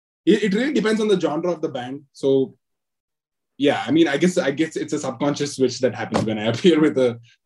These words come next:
other bands. But yeah, it's not, not, not something that I, like, be like, "Okay, th-, this band, I have to speak this way or, you know, be this way." Uh, but yeah, it's more of a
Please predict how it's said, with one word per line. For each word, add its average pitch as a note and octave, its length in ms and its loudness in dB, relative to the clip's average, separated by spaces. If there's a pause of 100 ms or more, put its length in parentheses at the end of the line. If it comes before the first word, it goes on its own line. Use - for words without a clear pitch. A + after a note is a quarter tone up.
(160)
other B2+ 220 4
bands. A2 320 -2
But A2 180 -2
yeah, A#2 120 2
it's A#2 180 -6
not, E3+ 200 4
not, D#3+ 260 -2 (260)
not C#3 280 -4
something C#3 280 0
that A#2+ 160 0
I, G#2+ 520 -4 (300)
like, G#2+ 280 -2 (280)
be A#2+ 60 2
like, A#2 180 4
"Okay, G2+ 320 2
th-, A2+ 240 2
this A#2 220 0
band, A#2+ 200 4
I A#2 40 2
have A#2+ 160 0
to B2+ 80 4
speak A#2 320 2
this A#2 180 2
way G#2+ 300 2
or, G2+ 180 -8 (360)
you G#2+ 120 -2
know, G2 60 -2
be G#2+ 360 4
this G#2+ 240 0
way." A2 300 2 (120)
Uh, F#2+ 360 0
but A2 120 4
yeah, A2 120 6
it's G2 140 -4
more A2+ 160 6
of A#2 100 2
a G2+ 240 -2